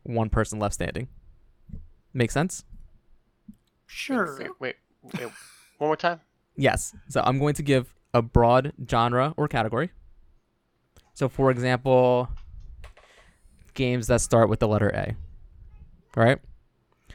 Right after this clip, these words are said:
Speaker 1: And then you guys will take, Scott, you would name one first, then James, then Bilal, and it would keep going until someone can't name anymore, and then they're eliminated, and then it would keep going until there's only one person left standing.
Speaker 3: All right.
Speaker 1: All right? So, I need you guys to name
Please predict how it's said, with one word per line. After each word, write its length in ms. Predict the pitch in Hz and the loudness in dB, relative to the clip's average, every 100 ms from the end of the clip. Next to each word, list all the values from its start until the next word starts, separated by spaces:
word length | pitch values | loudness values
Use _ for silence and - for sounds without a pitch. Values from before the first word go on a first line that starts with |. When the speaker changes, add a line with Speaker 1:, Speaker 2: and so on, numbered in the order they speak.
| _ | _
Speaker 1:
And 100 | 131 | -2
then 100 | 131 | 0
you 100 | 135 | 0
guys 160 | 139 139 | 2 2
will 60 | 135 | 2
take, 160 | 135 | -2
Scott, 420 | 139 - - 117 | -2 -4 6 6
you 80 | 117 | 6
would 80 | 117 | 2
name 120 | 117 | 2
one 100 | 113 | 0
first, 500 | 110 120 120 110 - - | 0 0 2 0 -4 -6
then 160 | 120 117 | -4 -2
James, 540 | 117 113 113 113 - - - | -2 -2 -2 -6 -10 -12 -6
then 140 | 113 | -2
Bilal, 400 | 113 113 110 107 | 0 2 0 0
and 120 | 123 120 | -4 -2
it 40 | |
would 120 | 120 | -2
keep 180 | - 147 | 0 0
going 340 | 139 135 120 104 | 6 6 6 2
until 380 | 113 - 117 | -4 0 0
someone 240 | 104 120 113 | 0 -2 -4
can't 220 | - 107 | -4 -4
name 160 | 113 110 | -2 -2
anymore, 300 | 107 110 113 | -2 -2 -2
and 100 | 110 | -2
then 140 | 110 | 0
they're 140 | 113 113 | 2 4
eliminated, 520 | 110 110 107 110 104 - | 2 0 -2 -4 -6 -8
and 120 | 113 | -4
then 80 | 110 | -2
it 20 | |
would 120 | 110 | -2
keep 180 | - 120 | -2 -2
going 280 | 110 110 107 | 2 0 0
until 220 | 107 117 | -4 -4
there's 140 | 107 - | -4 -4
only 200 | 113 110 | -4 -4
one 240 | 104 104 101 | -2 -4 -2
person 280 | 107 107 101 | -4 -4 -8
left 140 | - | -6
standing. 320 | 98 - 117 - - | -6 -6 -8 -10 -14
Speaker 3:
All 60 | |
right. 160 | 135 - - - _ - - - | -14 -16 -20 -20 _ -20 -20 -8
Speaker 1:
All 60 | 110 | -2
right? 160 | 151 - - - - - - - - | -2 -2 -12 -20 -20 -20 -20 -20 -20
So, 360 | - 139 127 - _ _ _ _ _ _ _ _ _ _ _ _ _ _ _ _ _ _ _ _ _ _ _ _ - | -6 -4 -4 -6 _ _ _ _ _ _ _ _ _ _ _ _ _ _ _ _ _ _ _ _ _ _ _ _ -4
I 80 | 135 | 0
need 120 | 170 | 0
you 60 | 165 | 2
guys 160 | 160 | 0
to 60 | 160 | -2
name 340 | 147 143 131 | -2 -2 -4